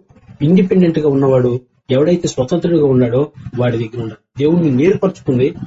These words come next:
అతను. దేవుడు మన, మనం, మనం దుర్నీతి నుండి మనల్ని కాపాడి ఒక సత్క్రియ చేయటం కోసం అని చెప్పి ఆయనే తను తాను సమర్ప-, ఇంత గొప్ప రక్షణ మనకిస్తే మనం దాని నుంచి తప్పిపోయి మరలా వెళ్ళి ఆ విధంగా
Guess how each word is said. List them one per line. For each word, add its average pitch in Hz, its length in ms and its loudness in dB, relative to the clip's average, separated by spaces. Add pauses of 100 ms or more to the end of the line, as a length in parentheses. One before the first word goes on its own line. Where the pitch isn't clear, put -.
(140)
అతను. 160 420 0
దేవుడు 165 520 0 (240)
మన, 139 100 0 (140)
మనం, 143 440 -2
మనం 151 240 0
దుర్నీతి 196 380 0
నుండి 165 160 0
మనల్ని 139 420 -8
కాపాడి 143 400 -4 (520)
ఒక 135 100 -2
సత్క్రియ 202 640 -2
చేయటం 185 200 2
కోసం 160 340 -2
అని 143 140 -2
చెప్పి 127 340 0 (280)
ఆయనే 135 540 2 (280)
తను 123 240 2
తాను 147 440 0 (260)
సమర్ప-, - 840 -8
ఇంత 247 220 0
గొప్ప 147 360 -4
రక్షణ 180 300 -2
మనకిస్తే 131 680 -4 (400)
మనం 170 380 0 (260)
దాని 127 200 0
నుంచి 131 400 -2 (280)
తప్పిపోయి 165 680 0 (240)
మరలా 170 320 0
వెళ్ళి 147 500 0 (840)
ఆ 123 80 -4
విధంగా 127 480 0